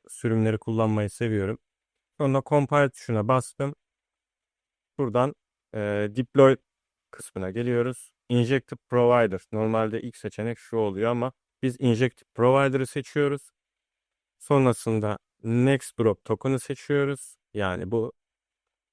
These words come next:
Sonrasında deploy dediğimde token'ı basacak. Deploy diyorum.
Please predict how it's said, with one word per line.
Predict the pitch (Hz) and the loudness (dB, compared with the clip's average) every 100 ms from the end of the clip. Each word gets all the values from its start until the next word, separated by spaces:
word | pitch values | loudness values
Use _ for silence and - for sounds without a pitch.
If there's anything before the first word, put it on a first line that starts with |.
| _ _ _ _ _ _ _ _ - | _ _ _ _ _ _ _ _ -8
Sonrasında | 143 117 - 120 110 | -4 -4 0 -2 -2
deploy | 139 - 143 117 | -4 4 6 6
dediğimde | 101 101 95 95 143 165 - _ - | 2 2 0 -2 -2 -4 -10 _ -2
token'ı | 123 123 143 | -2 2 2
basacak. | 127 - 92 98 - _ _ _ _ _ _ _ _ _ _ _ _ - | 2 0 -6 -8 -10 _ _ _ _ _ _ _ _ _ _ _ _ -10
Deploy | 131 - 101 87 | -10 -2 -2 0
diyorum. | 90 90 123 | -4 -6 -8